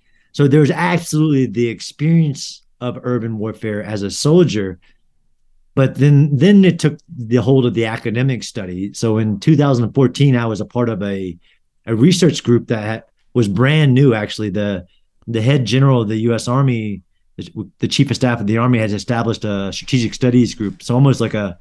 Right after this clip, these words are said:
a think tank, research center, uh, brain trust of about twenty o-, civilians, officers, uh, senior and junior, that I just happened to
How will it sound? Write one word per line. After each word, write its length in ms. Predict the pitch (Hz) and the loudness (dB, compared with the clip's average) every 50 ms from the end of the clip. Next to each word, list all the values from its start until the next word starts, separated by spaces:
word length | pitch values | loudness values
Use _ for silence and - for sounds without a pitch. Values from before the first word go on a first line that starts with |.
| - _ - - - _ _ _ | -20 _ -20 -20 -20 _ _ _
a 80 | 113 | -12
think 340 | 110 - - 139 135 123 - | -8 0 2 2 2 2 0
tank, 420 | - 131 127 123 123 120 107 - | -2 -2 -2 0 -2 -4 -6 -4
research 440 | - 120 123 120 - 127 123 110 - | -2 -2 -2 -2 -2 -2 -4 -4 -4
center, 640 | - - 120 117 117 117 113 113 113 107 104 98 - _ _ - _ _ _ _ _ _ _ _ _ _ - | -8 -8 -6 -6 -4 -6 -6 -6 -6 -6 -6 -8 -10 _ _ -20 _ _ _ _ _ _ _ _ _ _ -12
uh, 280 | 107 107 101 98 98 | -10 -8 -6 -6 -6
brain 520 | 95 87 - - 110 120 123 131 131 131 120 | -8 -8 -8 -2 0 2 4 4 4 4 2
trust 520 | - - 113 101 92 92 - - - - _ _ | 2 -2 -4 -4 -4 -8 -10 -12 -16 -20 _ _
of 300 | 117 113 110 92 90 - _ _ _ _ _ _ - - - - - - | -6 -4 -4 -6 -8 -12 _ _ _ _ _ _ -20 -20 -20 -20 -18 -10
about 380 | - 117 110 127 151 170 165 - | -8 -4 -2 -2 -2 -2 -4 -8
twenty 560 | - - 135 139 143 143 143 139 135 120 - - _ _ - _ _ _ _ | -6 0 2 4 4 4 6 4 4 2 0 -4 _ _ -20 _ _ _ _
o-, 160 | 117 - _ _ | -20 -20 _ _
civilians, 800 | - - - 139 123 127 147 143 143 143 143 139 139 135 123 127 | -12 -4 -2 0 2 4 4 4 4 4 4 2 2 0 0 -2
officers, 1080 | 127 139 139 139 139 147 135 - 139 135 135 131 131 127 127 123 120 104 - - - _ _ _ _ _ _ _ _ _ _ _ _ - | -2 -4 -4 -2 -4 -6 -6 -4 -4 -2 -2 -2 -2 -2 -2 -4 -6 -8 -12 -16 -20 _ _ _ _ _ _ _ _ _ _ _ _ -16
uh, 180 | 110 110 110 | -14 -12 -12
senior 480 | 107 - - 147 151 143 139 135 131 131 | -10 -4 0 2 4 4 4 4 2 2
and 320 | 127 123 123 123 120 117 | 0 -2 -4 -4 -4 -4
junior, 480 | 101 123 143 180 196 175 135 117 113 113 104 | -4 0 0 2 2 2 0 0 -2 -4 -6
that 140 | 107 120 131 | -6 -6 -4
I 140 | 143 151 | -4 -4
just 220 | 143 139 139 - - | -4 -4 -6 -6 -8
happened 480 | 139 120 143 143 - 156 143 131 120 | -10 -10 -10 -8 -6 -6 -6 -6 -6
to 500 | - 120 123 123 117 110 110 110 104 92 | -4 -2 -2 -2 -2 -2 -6 -8 -10 -12